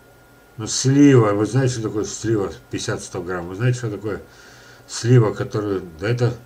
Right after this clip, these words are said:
я вот говорю, у меня полный рост свиней. Вот. Последнее, что будет, это вот это вот видео, видите? Э, сегодня особый день. Вот.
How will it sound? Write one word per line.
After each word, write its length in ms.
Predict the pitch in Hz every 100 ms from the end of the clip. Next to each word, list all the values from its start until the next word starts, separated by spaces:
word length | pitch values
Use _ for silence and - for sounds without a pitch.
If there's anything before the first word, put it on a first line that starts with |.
| _ _ _ -
я 120 | 117
вот 100 | 120
говорю, 320 | 104 127 135
у 60 | 110
меня 120 | 101
полный 340 | 101 107 98
рост 200 | 92 90
свиней. 280 | - 82 76 64 _ _ _ _ _ - - -
Вот. 240 | 85 82 - - -
Последнее, 440 | 120 - 143 120
что 220 | 98 - 107
будет, 400 | 123 123 92 98
это 220 | 95 104
вот 240 | 101 95
это 180 | 101 101
вот 240 | 98 98
видео, 380 | 113 139 98 87
видите? 500 | 85 113 95 78 78 - _ _ _ - _
Э, 220 | 98 92 87
сегодня 500 | - 123 110 104 101 - _ _ -
особый 480 | - 101 117 98 107
день. 360 | 101 127 120 - - _ _ _ _ _ _ _ _ _ _ - _ -
Вот. 340 | 87 82 80